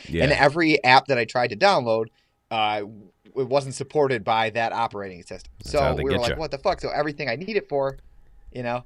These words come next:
Speaker 2: uh, wasn't working. So we said, "Fuck it," and we went to Best Buy, and I bought a new one. Um, and now I have no fucking idea how to use it. So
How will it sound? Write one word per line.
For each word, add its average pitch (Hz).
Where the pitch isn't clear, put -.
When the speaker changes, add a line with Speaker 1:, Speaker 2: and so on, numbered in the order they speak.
Speaker 2:
uh, 110
wasn't 131
working. -
So 127
we 127
said, 123
"Fuck 139
it," 208
and 113
we 117
went 117
to -
Best 143
Buy, 135
and 92
I 92
bought 107
a 95
new 127
one. 120
Um, 101
and 104
now 123
I 120
have 107
no 151
fucking 135
idea 110
how 104
to 101
use 98
it. 85
So 104